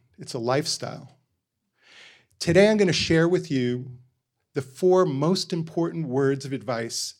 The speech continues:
ever given to me by a mentor. It came from a director, producer, writer, and showrunner.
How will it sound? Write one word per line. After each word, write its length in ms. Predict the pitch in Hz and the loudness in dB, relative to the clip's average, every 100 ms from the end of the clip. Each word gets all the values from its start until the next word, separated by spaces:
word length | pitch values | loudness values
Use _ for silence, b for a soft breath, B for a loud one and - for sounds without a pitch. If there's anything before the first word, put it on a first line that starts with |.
| _ _ | _ _
ever 220 | 156 160 | 0 0
given 320 | 151 143 131 | 0 0 -2
to 100 | 123 | -6
me 200 | 117 113 107 _ _ _ _ _ - _ | -10 -12 -16 _ _ _ _ _ -20 _
by 140 | 135 | -4
a 60 | 131 | -2
mentor. 500 | 139 131 - 110 - _ _ _ _ b b b b b b b _ _ - | -4 -6 -10 -14 -16 _ _ _ _ b b b b b b b _ _ -12
It 100 | - | -4
came 280 | 190 190 | 0 2
from 180 | 190 165 | 0 -2
a 40 | 139 | -2
director, 680 | 135 135 151 - - - _ _ _ _ _ | 0 0 -2 -6 -16 -16 _ _ _ _ _
producer, 540 | 165 160 160 - - _ _ _ _ | 0 0 -2 -10 -18 _ _ _ _
writer, 520 | 131 147 143 120 - _ _ _ _ _ _ | -4 -2 -2 -6 -14 _ _ _ _ _ _
and 120 | 139 | -8
showrunner. 640 | 131 - 180 139 113 - | -4 0 0 -2 -6 -10